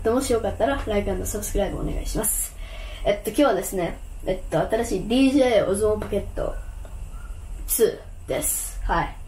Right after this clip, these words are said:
まあ、ワンより新しくなりました。まあ、変わってるところはそんなす-、少ないと思うけど、まあ、変わってるところいっぱいあります。えっと、まずはじめにこのセット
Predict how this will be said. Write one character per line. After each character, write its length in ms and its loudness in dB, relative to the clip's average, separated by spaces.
ま 120 0
あ、 20 4
ワ 160 6
ン 60 0
よ 120 -2
り 60 -2
新 280 0
し 100 -6
く 40 -4
な 80 -2
り 80 -4
ま 140 -4
し 80 -6
た。 80 -6
ま 100 0
あ、 200 -10
変 120 0
わ 40 -2
っ 60 -6
て 60 4
る 100 6
と 100 2
こ 80 2
ろ 80 8
は 100 0
そ 60 -6
ん 40 0
な 100 -2
す-、 200 -8
少 240 -4
な 60 2
い 40 -2
と 80 -4
思 140 -2
う 60 -2
け 100 -2
ど、 60 2
ま 360 2
あ、 0 -
変 100 -6
わ 40 2
っ 60 -4
て 60 2
る 80 0
と 40 -4
こ 80 -2
ろ 60 -2
い 20 -8
っ 60 0
ぱ 80 -2
い 20 -4
あ 40 -6
り 40 -4
ま 80 -6
す。 220 -8
え 60 2
っ 140 -4
と、 80 2
ま 80 6
ず 60 6
は 100 0
じ 80 -4
め 60 -2
に 100 -6
こ 80 -4
の 120 -4
セ 180 0
ッ 100 -4
ト 160 -4